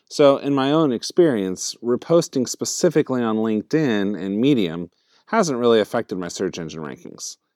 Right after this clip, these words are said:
Uh, for example, a Google search for the terms "startup P R strategy" will produce a top result for an article that I wrote entitled "P R Strategy for Startups." And while a copy-pasted version into LinkedIn entitled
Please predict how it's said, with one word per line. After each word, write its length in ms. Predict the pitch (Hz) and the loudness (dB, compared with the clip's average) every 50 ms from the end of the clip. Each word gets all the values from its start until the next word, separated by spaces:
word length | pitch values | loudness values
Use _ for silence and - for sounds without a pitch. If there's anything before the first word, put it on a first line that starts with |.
| _ _ _ _ - | _ _ _ _ -4
Uh, 120 | 101 107 | -4 -2
for 160 | - - 131 | 2 4 4
example, 400 | 123 110 - 131 131 117 - 113 | 4 4 2 0 0 0 0 0
a 100 | 95 95 | 0 0
Google 300 | 95 113 131 135 127 120 | 2 2 2 4 4 2
search 360 | 104 - - 120 110 104 - - | 0 0 0 2 2 2 2 0
for 100 | - 101 | -2 -2
the 80 | 95 | -2
terms 560 | - - - 117 104 98 95 95 90 - - - - | -2 -4 -6 -4 -4 -2 -2 -4 -4 -6 -8 -8 -6
"startup 520 | - - - - 120 120 123 120 117 - - _ - | -6 -4 -2 0 2 2 2 2 0 -2 -6 _ -14
P 220 | - - 120 110 | -6 -2 0 2
R 180 | 104 101 98 98 | 2 2 0 0
strategy" 840 | - - - - 117 107 104 107 104 87 - - - 50 - - _ _ _ _ _ _ _ _ - | -2 -6 -4 0 0 0 0 0 -2 -4 -6 -8 -10 -10 -12 -14 _ _ _ _ _ _ _ _ 0
will 140 | 123 127 120 | 2 2 2
produce 360 | - - 139 143 151 - - | 2 2 2 2 2 0 0
a 60 | 117 | -4
top 320 | - - - 127 131 131 - | -4 -4 -4 -4 -4 -2 -2
result 360 | 123 101 107 110 104 - - | -2 0 0 0 -2 -2 -4
for 140 | - 113 104 | -6 -8 -6
an 80 | 95 | -4
article 380 | 71 87 98 98 95 - 107 90 | -4 -4 -4 -4 -4 -4 -4 -4
that 120 | 87 90 | -2 0
I 120 | 98 117 139 | 0 2 2
wrote 400 | 127 95 85 85 92 98 - - | 2 0 0 0 -2 -4 -4 -8
entitled 640 | 98 95 87 - - 92 90 82 82 85 80 78 - _ _ - | -10 -10 -8 -4 -4 -2 -2 -2 -2 -4 -6 -10 -14 _ _ -10
"P 160 | - - 110 | -2 0 0
R 100 | 95 92 | 0 0
Strategy 520 | 90 - - 95 90 85 87 82 78 95 95 | -2 -4 -4 -2 -2 -2 -2 -4 -4 -6 -6
for 160 | - - 101 | -6 -8 -8
Startups." 500 | - - 110 113 95 - - - - - _ _ _ _ _ _ _ _ _ | -2 0 0 0 0 -2 -8 -16 -18 -20 _ _ _ _ _ _ _ _ _
And 180 | - 113 110 113 | -6 -4 -2 2
while 200 | 117 117 120 113 | 2 2 2 2
a 60 | 107 | 0
copy-pasted 800 | - - 143 139 135 - 127 - - 143 127 127 - - 107 82 | -2 0 0 0 2 2 0 0 2 2 2 2 2 -2 -6 0
version 440 | 90 107 110 113 113 - 131 123 113 | 2 4 4 4 2 0 0 0 0
into 180 | 107 98 104 | 0 0 0
LinkedIn 580 | 98 104 110 110 104 - 110 104 107 110 113 104 | 0 0 0 -2 -2 0 0 2 2 2 -2 -2
entitled 600 | 90 85 - - 92 92 98 95 92 85 - | -4 -4 -4 -2 -2 0 0 0 0 -2 -4